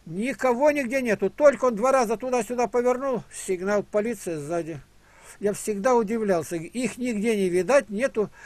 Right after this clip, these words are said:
но у них под строжайшим контролем. Полиция, он только смотри, говорит, руки в карман не толкай. Опусти руки и стой. Потому что иначе ты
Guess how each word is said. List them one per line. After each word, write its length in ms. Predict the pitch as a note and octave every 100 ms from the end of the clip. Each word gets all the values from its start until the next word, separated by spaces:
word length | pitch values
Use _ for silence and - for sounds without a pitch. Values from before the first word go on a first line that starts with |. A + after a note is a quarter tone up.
| -
но 140 | F#3+
у 40 | A3
них 200 | A3+ G3+
под 160 | G3+
строжайшим 580 | - G3+ F#3+ A#3+ A3 G3+
контролем. 560 | G3 G3+ F#3+ E3+ D#3+ D3 - - -
Полиция, 380 | A3+ A3 G#3 G3
он 80 | G3+
только 240 | A3 G#3+
смотри, 300 | G#3 G#3+ A3
говорит, 180 | A3+ G#3+
руки 200 | A3 A3
в 20 | G3+
карман 320 | A3 G3+ G#3
не 60 | G3
толкай. 460 | G#3+ G3 E3 D#3+ - _ _ _ - - _ _ _ -
Опусти 460 | D3+ - G3+ - C#4+
руки 260 | A3+ -
и 60 | E3
стой. 400 | - E3 D#3+ C3+ - _ - - -
Потому 300 | E3+ F#3+ F#3
что 140 | -
иначе 300 | G3 A#3+ F#3+
ты 140 | D3+